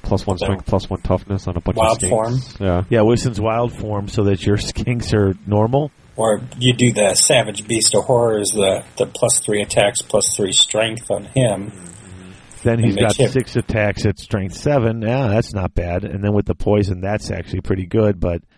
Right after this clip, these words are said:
Speaker 3: still, once again, I don't see any of these guys. I mean, it's just,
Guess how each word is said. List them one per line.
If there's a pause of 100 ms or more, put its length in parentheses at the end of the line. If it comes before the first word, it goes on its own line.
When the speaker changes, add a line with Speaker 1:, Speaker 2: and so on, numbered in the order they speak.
Speaker 3:
still,
once
again,
I
don't
see
any
of
these
guys.
I
mean,
it's
just,